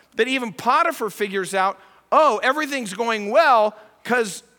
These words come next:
this God, the Lord, is blessing him, and because the Lord's blessing him, the Lord is blessing me for his sake." Even Potiphar caught that.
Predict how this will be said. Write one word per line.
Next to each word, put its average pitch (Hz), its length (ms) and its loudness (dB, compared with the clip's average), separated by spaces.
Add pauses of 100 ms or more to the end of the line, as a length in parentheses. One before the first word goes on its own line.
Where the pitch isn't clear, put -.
(200)
this 220 340 -2
God, 214 720 2
the 185 180 0
Lord, 226 720 0
is 190 220 -2
blessing 220 640 -2
him, 190 380 -4 (160)
and 202 80 -8
because 247 320 -2
the 247 100 -2
Lord's 240 380 -6
blessing 240 420 -4
him, 262 400 -4 (200)
the 214 100 0
Lord 269 280 -2
is 208 140 -6
blessing 220 560 -4
me 269 300 -4 (160)
for 226 160 -2
his 220 240 -2
sake." 240 380 -4 (600)
Even 226 260 -6
Potiphar 220 560 -2
caught 135 300 -8
that. 104 260 -10